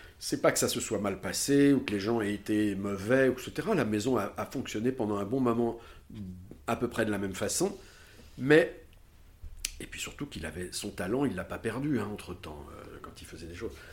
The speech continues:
Non, c'est simplement, il était, je pense, je pense qu'il a fait une dépression, euh, profonde, euh, comme toutes les dépressions de, de gens qui perdent leur outil de travail quand ils en sont patrons, euh, un peu invisible, parce que quand même c'était... Euh,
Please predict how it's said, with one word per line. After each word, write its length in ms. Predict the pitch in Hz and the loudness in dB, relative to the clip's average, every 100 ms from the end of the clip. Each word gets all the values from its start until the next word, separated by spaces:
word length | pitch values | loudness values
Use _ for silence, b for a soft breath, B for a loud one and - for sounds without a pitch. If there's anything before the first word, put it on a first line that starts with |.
| B | B
Non, 160 | - 165 | -2 0
c'est 180 | - - | -2 -2
simplement, 680 | - 120 104 101 160 220 B B B B B B B - - - | 0 0 -2 -2 0 -2 B B B B B B B -20 -16 -8
il 140 | 95 | -6
était, 400 | 107 - 156 139 82 | -2 8 8 8 2
je 80 | 78 | -10
pense, 260 | - 160 - | -6 -6 -6
je 120 | 87 | -10
pense 320 | - 156 170 | 0 0 0
qu'il 180 | - 85 | -4 -8
a 40 | |
fait 220 | 78 120 | 0 4
une 160 | 120 98 | 4 2
dépression, 800 | 92 92 104 98 - 131 131 107 | -6 -6 -4 -4 0 2 4 4
euh, 80 | 98 | 0
profonde, 640 | - 110 - 196 214 165 | 0 -2 2 4 6 6
euh, 220 | 117 110 | 6 6
comme 240 | 104 113 110 | 4 2 2
toutes 200 | 135 131 | -2 2
les 80 | 131 | 4
dépressions 540 | 123 - 120 - 135 | 4 4 2 2 2
de, 220 | 113 95 B B 113 | 4 2 B B -2
de 80 | |
gens 180 | 110 123 | 0 0
qui 140 | - 120 | 0 4
perdent 400 | 143 135 107 92 | 8 8 6 0
leur 160 | 98 | 0
outil 200 | 101 104 | -2 -6
de 60 | 107 | -8
travail 400 | - 117 117 120 | 0 4 6 6
quand 200 | 107 85 | 4 -4
ils 120 | 90 | -6
en 60 | 92 | -6
sont 220 | - 98 | -4 -6
patrons, 580 | - 98 87 - 196 214 B B B B - | -6 -8 -8 -4 -2 -4 B B B B -6
euh, 320 | 90 87 85 82 85 - - | -4 -4 -4 -8 -12 -8 2
un 140 | 127 | 2
peu 220 | 127 139 | 6 6
invisible, 760 | 123 113 117 151 247 170 104 - - - - - - - | 6 4 0 2 6 6 6 2 -12 -18 -18 -20 -20 -16
parce 160 | - - | -14 -12
que 80 | - | -10
quand 140 | 90 | -8
même 220 | 98 104 | -4 -4
c'était... 320 | - - 73 87 | -6 -8 -8 -8
Euh, 340 | 85 82 73 | -6 -6 -8